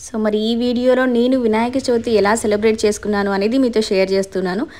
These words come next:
మరి మీరు కూడా నాతోని కింద కామెంట్ బాక్స్‌లో కాకుండా Instagram-కి మీ వినాయక చవితి సెలబ్రేషన్స్ పిక్స్ అనేవి సెండ్ చేయండి, నేను చూస్తాను. So ఇంకా నేనైతే పూజ కోసం ఇలా రెడీ అయిపోయానండి.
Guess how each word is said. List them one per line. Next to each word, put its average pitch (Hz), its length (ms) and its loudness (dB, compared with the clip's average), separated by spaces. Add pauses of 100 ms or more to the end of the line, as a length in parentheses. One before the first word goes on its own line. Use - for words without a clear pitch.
(240)
మరి 214 140 4 (120)
మీరు 254 220 0 (100)
కూడా 240 180 2 (100)
నాతోని 214 380 2 (140)
కింద 220 180 0 (120)
కామెంట్ 208 300 0
బాక్స్‌లో 202 300 -2 (100)
కాకుండా 190 360 -2 (100)
Instagram-కి 226 680 -2 (120)
మీ 214 120 2 (500)
వినాయక 233 320 0 (100)
చవితి 233 260 2
సెలబ్రేషన్స్ 214 580 2 (100)
పిక్స్ 220 260 -4
అనేవి 208 260 2
సెండ్ 190 240 0
చేయండి, 196 340 0
నేను 196 200 0
చూస్తాను. 190 460 -2 (560)
So - 60 -2 (140)
ఇంకా 190 200 -2
నేనైతే 196 320 0 (140)
పూజ 226 200 2 (120)
కోసం 214 240 0 (140)
ఇలా 196 140 2 (120)
రెడీ 190 240 2
అయిపోయానండి. 185 600 -2